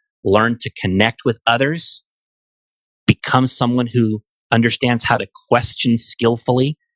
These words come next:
and listen carefully, help people understand the value in what you are proposing,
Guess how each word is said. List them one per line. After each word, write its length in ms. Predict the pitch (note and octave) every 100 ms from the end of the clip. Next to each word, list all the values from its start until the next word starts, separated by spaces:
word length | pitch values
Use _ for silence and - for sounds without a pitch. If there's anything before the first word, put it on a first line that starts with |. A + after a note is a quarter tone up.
| _ -
and 120 | G2+
listen 560 | G2 G#2+ - A2 G2+ G2 - -
carefully, 500 | G#2 G#2 C3 E3 - _ _ _ _ _ _ _ _
help 240 | C3 C#3+ -
people 320 | B2+ D3 B2+ -
understand 540 | C3 B2+ - A2+ A#2
the 180 | A2 F#2+ F#2
value 760 | G#2 A#2 C#3 C3 F2+ F2+ G2 C3+ _ _ _ _
in 120 | A2 G2+
what 140 | A2 A#2
you 160 | A2
are 120 | G2+ -
proposing, 800 | - - - C3 C3+ F#2+ F2+